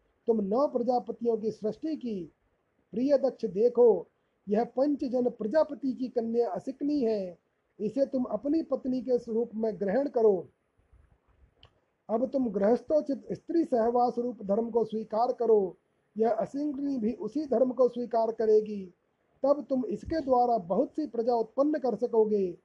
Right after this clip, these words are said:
प्रजापते, अब तक तो मानसी सृष्टि होती थी,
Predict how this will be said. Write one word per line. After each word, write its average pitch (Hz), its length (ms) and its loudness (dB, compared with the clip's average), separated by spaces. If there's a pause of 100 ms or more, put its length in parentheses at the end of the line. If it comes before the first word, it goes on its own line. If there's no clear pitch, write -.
(400)
प्रजापते, 240 760 -2 (360)
अब 202 160 -4
तक 240 320 -2
तो 254 120 6
मानसी 254 500 -2
सृष्टि 262 380 -2
होती 240 320 2
थी, 208 360 -6